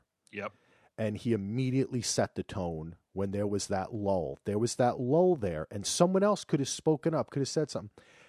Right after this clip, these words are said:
Speaker 2: And, you know, he did a little back and forth. I like the way that Sam's, like, sitting in the crowd, but he's kind of, like, still his right-hand man.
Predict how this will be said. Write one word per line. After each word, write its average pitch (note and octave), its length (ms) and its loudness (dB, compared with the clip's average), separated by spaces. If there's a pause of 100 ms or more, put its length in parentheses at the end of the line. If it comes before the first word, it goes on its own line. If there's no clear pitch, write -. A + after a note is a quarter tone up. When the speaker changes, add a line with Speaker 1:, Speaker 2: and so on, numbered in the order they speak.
(120)
Speaker 2:
And, F#3 100 0
you G#3 60 2
know, G3+ 100 10
he F#3 80 8
did G#3+ 180 6
a G#3 40 6
little F#3 200 8
back D#3 300 2
and C#3 100 2
forth. - 240 2
I C#3 40 6
like D3 280 4
the A3+ 80 6
way D#3+ 220 8
that B2+ 220 2
Sam's, C3+ 560 2
like, G#2 180 -2
sitting - 380 0
in B2 100 0
the A2+ 80 -2
crowd, B2 500 2
but G#2+ 120 -2
he's G2+ 120 -6
kind A#2 360 -2
of, G#2+ 120 -4
like, G#2+ 460 -4 (320)
still C3 360 2
his A#2+ 140 4
right-hand B2 560 2
man. A#2+ 400 -2